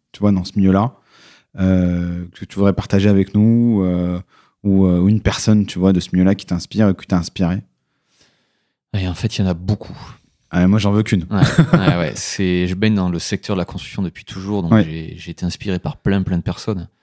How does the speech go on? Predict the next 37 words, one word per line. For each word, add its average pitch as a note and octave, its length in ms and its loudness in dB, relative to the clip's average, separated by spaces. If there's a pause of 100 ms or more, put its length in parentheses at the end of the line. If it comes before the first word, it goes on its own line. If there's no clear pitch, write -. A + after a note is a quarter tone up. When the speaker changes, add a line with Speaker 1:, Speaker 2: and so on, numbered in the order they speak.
(800)
Speaker 2:
Euh, E2 500 -6 (840)
après, A#2+ 440 0
si - 280 -6
on G2 240 0
veut G#2 180 -2
essayer G#2+ 260 -2
de G2 60 -8
faire F#2+ 220 -2
le F#2+ 100 0
lien G#2 240 0
entre, F#2+ 720 -6 (600)
euh, E2 420 -4
le F#2 140 -4
savoir-faire, G#2+ 880 -2
le F#2+ 300 -2
digital G2+ 760 -4
et D#2+ 60 -4
l'avenir G2+ 640 0
de F2+ 80 -4
la E2+ 100 -6
construction, A2+ 640 -4 (720)
bah, F2 80 -10
il F2 60 0
y - 20 0
en G2 40 0
a - 20 2
un G2+ 60 2
que F2 40 -4
je F2 60 -10
suis - 180 -12
beaucoup - 220 -10
en E2+ 80 -4
ce - 80 -12
moment, G#2 100 -2
c'est - 180 -8
Pascal D#2 300 -6
Chazal. F#2 460 -6